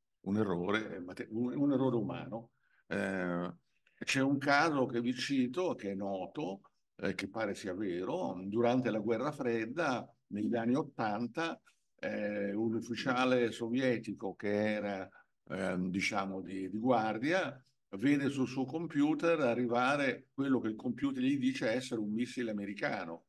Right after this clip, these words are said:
Ve la faccio molto breve perché appunto abbiamo pochi minuti. In realtà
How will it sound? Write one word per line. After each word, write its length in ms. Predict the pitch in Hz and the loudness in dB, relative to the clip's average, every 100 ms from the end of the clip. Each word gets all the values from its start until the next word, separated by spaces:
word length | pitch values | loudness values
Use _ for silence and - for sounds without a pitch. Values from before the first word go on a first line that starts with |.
| _ _ | _ _
Ve 120 | - 104 | -2 0
la 120 | 101 | 2
faccio 280 | 120 113 110 | 0 -2 -2
molto 300 | 107 101 82 | -4 -6 -6
breve 320 | 110 120 98 | 0 0 0
perché 220 | 92 - | -6 -8
appunto 320 | - 101 87 | -10 -10 -8
abbiamo 240 | 85 92 87 | -8 -8 -8
pochi 260 | 98 101 | -10 -8
minuti. 420 | 98 117 113 101 - - _ - | -4 -2 -2 -4 -12 -16 _ -6
In 200 | 110 120 | 4 6
realtà 640 | 135 156 147 160 175 147 | 6 4 2 0 0 -2